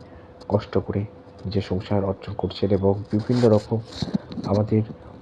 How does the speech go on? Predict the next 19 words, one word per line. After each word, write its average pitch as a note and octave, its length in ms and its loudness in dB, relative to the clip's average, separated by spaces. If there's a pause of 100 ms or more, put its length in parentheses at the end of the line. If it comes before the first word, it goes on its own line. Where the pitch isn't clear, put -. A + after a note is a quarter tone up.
(580)
কৃষি A2 260 4 (100)
ভাইদের G2 440 2
যে F#2 160 -2
বিভিন্ন - 260 -14
রকম - 160 -6 (120)
সমস্যার G2+ 460 2 (720)
সম্মুখীন G2+ 520 4
হতে A2 220 -2
হয়, F#2+ 160 0 (920)
যেরকম G2+ 360 6
কি A2+ 100 4 (140)
specially A2 460 12 (260)
এই A2+ 160 12
জায়গাটা G2+ 360 10 (480)
যেটা G2+ 180 12 (100)
একদম, A#2+ 280 10 (1300)
একদম A#2 300 10 (160)
মণ্ডপের G2+ 460 12
মাঝখানে, F#2+ 460 6